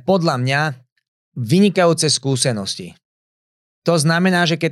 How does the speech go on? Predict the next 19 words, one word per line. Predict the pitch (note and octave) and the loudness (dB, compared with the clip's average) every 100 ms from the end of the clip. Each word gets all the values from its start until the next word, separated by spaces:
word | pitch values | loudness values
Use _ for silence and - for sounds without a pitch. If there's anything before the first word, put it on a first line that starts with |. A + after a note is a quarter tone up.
| D#3 | -2
ten | C3+ | 0
dotyčný, | D#3 F3 G#3+ - E3+ E3 E3+ | 0 2 0 0 0 2 0
ty | E3 D#3+ | 0 2
ho | |
sleduješ | D3 - D#3+ D#3 D3 | 2 2 2 2 2
na | C#3 G#2 | 0 -4
obrazovke, | A2+ A2+ A2 A2+ A2 D3 E3+ F#3+ - _ _ _ _ - - - - | -4 -4 -2 -4 -2 0 0 0 -4 _ _ _ _ -14 -14 -12 -4
postavíš | D#3 - E3+ F3 E3+ | -4 -2 0 2 2
mu | E3+ B2 | 2 2
tréning, | A#2 G#2 G#2 A#2 D3+ F3 C#3+ _ - | -2 -4 -4 0 2 2 -2 _ 0
musíš | F3+ - G3+ E3+ | 2 2 2 2
ho | |
najprv | D#3+ E3+ F3 E3+ | 2 0 2 2
sa | E3 | 2
s | D3+ | -2
ním | D#3+ D3+ | -2 -2
aj | D3+ | -2
tak | C3+ | -2
stretnúť, | - A2 G2+ A2+ B2 D#3+ - | -2 -6 -6 -2 0 0 -2